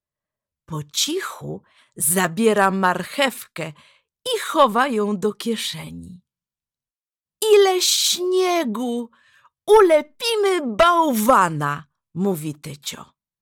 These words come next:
"Zobacz, Pajda, marchewka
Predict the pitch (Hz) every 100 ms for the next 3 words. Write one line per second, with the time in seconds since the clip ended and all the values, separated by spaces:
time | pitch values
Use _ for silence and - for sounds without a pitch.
0 | _ _ _ - 196 381 523 262 202 -
1 | - 214 175 175 143 160 185 - _ _
2 | _ - 202 202 180 - 277 320 - -
3 | 165 165 262